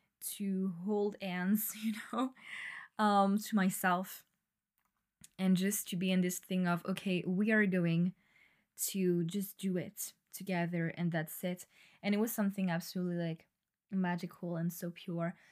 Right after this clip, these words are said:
So just for that, I want really, um, to think of, like, every positive things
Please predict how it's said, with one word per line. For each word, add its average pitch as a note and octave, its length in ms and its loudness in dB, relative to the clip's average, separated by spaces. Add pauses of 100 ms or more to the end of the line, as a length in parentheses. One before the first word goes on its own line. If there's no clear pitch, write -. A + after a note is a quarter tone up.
(200)
So - 180 -4
just A#3 240 -2
for B3 80 -4
that, G#3 280 4
I F#3 160 0
want F#3+ 400 -2
really, G3 440 0 (520)
um, F#3 600 -2 (140)
to G#3 100 -2
think G#3+ 420 -4
of, F#3+ 360 -4
like, E3 240 -10 (760)
every G3 360 -2
positive F#3+ 520 -6
things F3+ 500 -4